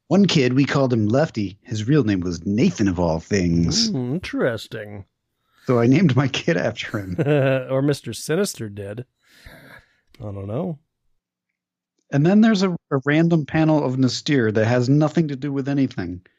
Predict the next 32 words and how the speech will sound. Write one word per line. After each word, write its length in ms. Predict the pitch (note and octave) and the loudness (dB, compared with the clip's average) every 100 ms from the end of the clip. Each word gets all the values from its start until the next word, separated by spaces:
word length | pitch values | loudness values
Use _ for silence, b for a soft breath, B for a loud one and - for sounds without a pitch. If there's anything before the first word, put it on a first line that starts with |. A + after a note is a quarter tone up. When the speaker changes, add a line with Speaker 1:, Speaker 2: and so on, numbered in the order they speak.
| b b b - | b b b -4
Speaker 1:
This 180 | F3 | -2
is 120 | F3+ C#3 | -2 -2
the 100 | D#3+ | -6
third 440 | - F3 D#3 B2 | -2 2 2 2
confusing 560 | C3+ B2 C3 C3 A#2+ A2+ | 0 2 4 4 4 4
thing 180 | B2+ | 4
in 80 | B2+ | 4
this 160 | A#2+ A#2+ | 2 0
issue. 320 | C3 G#2+ F#2 B B B | 0 0 -2 B B B
I 100 | A3 | -2
don't 140 | D#4 C4+ | 2 4
know 100 | D3+ | 4
where 160 | A#2 G#2+ | 4 2
Nastir 520 | G#2 - B2+ G#2+ G#2 | 0 -2 -2 0 0
is. 320 | C3 A3 - - _ | 0 0 -4 -12 _
Speaker 2:
What's 320 | D3 F3+ G3 - | -4 -4 -4 -6
the 120 | G3+ | -6
second 420 | - G3 - G3 | -2 -2 -2 -4
confusing 540 | C#3+ B2+ C3 A#2 A2+ | -4 -4 -4 -4 -6
thing? 320 | G#2+ A2 G#2+ G#2 _ _ _ _ _ - - | -8 -10 -10 -14 _ _ _ _ _ -16 -2
Speaker 1:
Uh, 200 | C3 B2+ | 2 4
when 320 | C3+ C3 B2+ | 4 4 4
Rogue 320 | C3+ C3 A#2 | 4 2 -2
touches 720 | - C3+ C3 A#2+ A2 G2 - - - | -6 -4 -2 -2 -2 -4 -12 -16 -4
Psylocke. 600 | C#3+ B2+ G#2 F#2 - - | 0 2 0 -4 -10 -8
Speaker 2:
Oh, 80 | B2+ | -4
and 80 | B2+ | -2
with 120 | B2 | -2
the 100 | A#2 | -2
first 280 | C3 C#3 - | -2 -2 -2
confusing 460 | E3 E3+ E3+ E3+ | -4 -2 -2 -4
thing? 280 | D#3+ F3+ G3 | -2 -2 -2